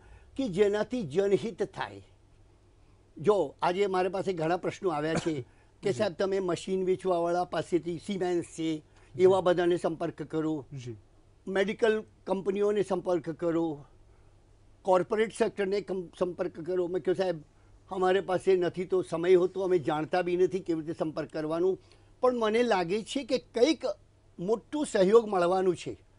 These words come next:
Speaker 2: જી.
Speaker 1: અને એ સહયોગના આધારે અમે આને જનહિત માટેનો ખુલ્લો, મોકળો રસ્તો બનાવી દઈશું.
Speaker 2: બિલકુલ.
Speaker 1: પ્રોફેશનલમાંથી કમ્પ્લીટલી નોન પ્રોફેશનલમાં આવી જઈશું." દુનિયાની અંદર કોઈ બી એવો સારો કાર્ય થતો હોય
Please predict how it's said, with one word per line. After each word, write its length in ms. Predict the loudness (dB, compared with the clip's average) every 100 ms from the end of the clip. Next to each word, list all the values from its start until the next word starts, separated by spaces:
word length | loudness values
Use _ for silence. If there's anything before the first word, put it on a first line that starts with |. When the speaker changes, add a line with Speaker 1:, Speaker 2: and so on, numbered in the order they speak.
| -14
Speaker 2:
જી. 80 | -14 -16 -20 -20 -16 -2
Speaker 1:
અને 240 | 0 2
એ 160 | 4 4
સહયોગના 560 | 8 10 10 6 2 4
આધારે 480 | 4 4 4 4
અમે 480 | 4 2 0 0 -2 -6 -12 -2
આને 220 | 2 2
જનહિત 540 | 4 4 6 4 2
માટેનો 380 | 2 0 2 -2
ખુલ્લો, 540 | -2 -6 -6 2 2 2
મોકળો 440 | 2 -2 2 2
રસ્તો 260 | 2 -4 -4
બનાવી 240 | -2 -2
દઈશું. 360 | -6 -10 -14 -14 _
Speaker 2:
બિલકુલ. 300 | -14 -14 -16
Speaker 1:
પ્રોફેશનલમાંથી 800 | 2 2 4 2 4 2 2 0
કમ્પ્લીટલી 680 | -2 -4 -4 0 2 6 6
નોન 200 | 8 8
પ્રોફેશનલમાં 520 | 6 6 6 6 4
આવી 120 | 2 0
જઈશું." 380 | -4 -6 -12 -16 -20 _ -20 _ _ _ _ -20 -20 _ -20 -20 -20 -20 _ -20 _ -20 _
દુનિયાની 680 | -10 -6 -2 2 2 2 2
અંદર 520 | 2 0 -2 0 -2
કોઈ 400 | 0 4 4 4
બી 200 | 0 0
એવો 240 | 2 2 2
સારો 340 | 2 0 0
કાર્ય 300 | -2 -2 -2
થતો 360 | -2 -4 -2 -2
હોય 480 | -2 -2 -2 -4